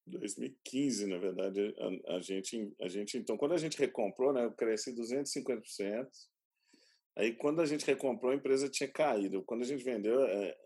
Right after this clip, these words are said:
a, a Take faturava trinta milhões,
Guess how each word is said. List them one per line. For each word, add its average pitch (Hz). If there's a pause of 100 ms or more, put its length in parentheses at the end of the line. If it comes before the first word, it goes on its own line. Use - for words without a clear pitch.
(260)
a, 87
a 90
Take -
faturava 110
trinta 117
milhões, 113